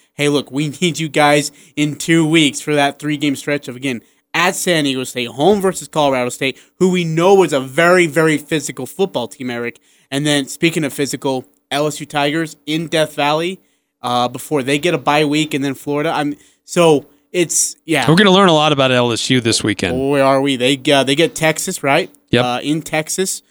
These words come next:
Speaker 2: Yeah, two former Aggie coordinators. They won't be, like, scheming against each other 'cause they both do the same things.
Speaker 1: Dave Aranda and who?
Speaker 2: But Dave Aranda is the defensive coordinator
Speaker 1: Brent
Speaker 2: for
Speaker 1: Guy.
Speaker 2: L S U, and then <laughs> also my mind just went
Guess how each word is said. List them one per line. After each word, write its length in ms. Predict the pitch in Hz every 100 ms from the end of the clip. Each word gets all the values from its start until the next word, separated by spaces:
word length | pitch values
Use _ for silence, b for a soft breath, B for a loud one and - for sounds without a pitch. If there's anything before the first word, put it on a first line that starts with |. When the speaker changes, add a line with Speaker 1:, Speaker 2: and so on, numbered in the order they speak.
| -
Speaker 2:
Yeah, 100 | 196
two 240 | - 240
former 360 | - 214 202 170
Aggie 280 | 175 175
coordinators. 840 | 170 160 175 156 113 104 95 - - _ b b
They 80 | -
won't 140 | 214 220
be, 180 | 208
like, 320 | 175 156 - _
scheming 480 | - - 165 165 156
against 400 | 131 120 131 -
each 160 | 165 165
other 260 | 170 170
'cause 140 | 170 139
they 60 |
both 240 | 135 135 127
do 80 | 135
the 100 | 123
same 260 | 131 120
things. 440 | 107 117 123 139 -
Speaker 1:
Dave 200 | - 185
Aranda 300 | 196 185 196
and 140 | 190 143
who? 120 | 151
Speaker 2:
But 80 | 123
Dave 220 | 147 180
Aranda 360 | 190 175 170 170
is 60 |
the 80 | 143
defensive 440 | 139 156 160 147
coordinator 400 | - 156 147 147
Speaker 1:
Brent 160 | 143 185
Speaker 2:
for 80 | 123
Speaker 1:
Guy. 80 | 139
Speaker 2:
L 100 | 135
S 160 | -
U, 400 | 123 123 160 190 -
and 480 | 143 139 131 131 127
then 580 | 135 139 139 135 131 123 _ _ _ _ _ _ -
<laughs> 800 | - - 170 - _ _ 226 -
also 240 | 175 -
my 140 | 247 147
mind 280 | 135 135 131
just 160 | 127
went 280 | 135 - -